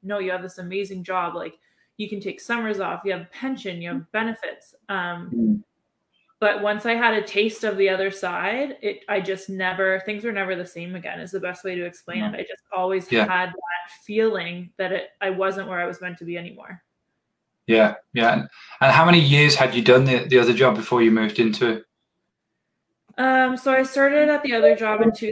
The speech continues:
Speaker 1: thousand ten. So it was five years, um,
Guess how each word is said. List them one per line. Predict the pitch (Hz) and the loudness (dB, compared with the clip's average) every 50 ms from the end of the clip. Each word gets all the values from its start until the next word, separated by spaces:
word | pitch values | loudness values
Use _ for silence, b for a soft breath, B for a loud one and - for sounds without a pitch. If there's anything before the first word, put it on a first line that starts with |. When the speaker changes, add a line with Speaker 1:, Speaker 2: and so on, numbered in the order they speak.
| 214 208 208 | -6 -4 -4
Speaker 1:
thousand | 202 196 202 202 196 | -4 -4 -6 -10 -12
ten. | - - 202 190 - 202 185 | -10 -8 -8 -6 -6 -8 -8
So | - 208 208 | -6 -6 -4
it | - | -4
was | 196 202 202 - - B B B B B - | -4 -4 -6 -8 -12 B B B B B -14
five | - - 220 220 233 247 226 214 | -6 -2 0 2 2 0 -2 -4
years, | 214 208 208 208 208 208 208 214 - - - - _ 622 622 622 _ _ _ _ - - | -2 -2 0 0 0 -2 -4 -6 -10 -12 -14 -16 _ -12 -12 -12 _ _ _ _ -8 -4
um, | 214 208 196 190 180 175 175 175 170 175 180 180 180 | -2 -2 0 -2 -4 -4 -8 -10 -12 -14 -14 -16 -16